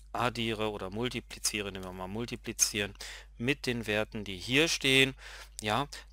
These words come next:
und ich weiß schon, das ist eine Matrixfunktion, dann klicke ich auf Matrix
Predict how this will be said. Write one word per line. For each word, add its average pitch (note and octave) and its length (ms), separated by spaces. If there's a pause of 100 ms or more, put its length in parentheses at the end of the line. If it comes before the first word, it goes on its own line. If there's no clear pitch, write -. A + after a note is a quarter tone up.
(100)
und B2+ 180
ich - 160
weiß E3 320
schon, A#2 280
das - 420
ist - 460 (140)
eine C3+ 280
Matrixfunktion, A#2 880
dann G#2+ 180
klicke A2 520
ich B2+ 140
auf B2 220
Matrix A2+ 720